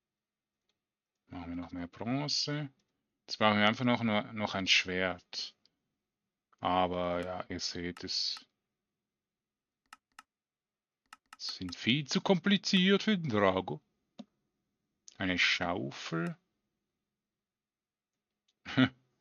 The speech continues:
Ein Schraubenschlüssel. Rotieren von Blöcken, cool. Also Forestry machen wir sehr oft.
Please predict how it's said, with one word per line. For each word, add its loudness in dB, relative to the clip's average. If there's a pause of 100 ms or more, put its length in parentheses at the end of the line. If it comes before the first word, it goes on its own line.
(180)
Ein -4
Schraubenschlüssel. 4 (1120)
Rotieren 4
von -2
Blöcken, -4 (180)
cool. -6 (1400)
Also -4
Forestry 2
machen 0
wir -4
sehr 0
oft. -12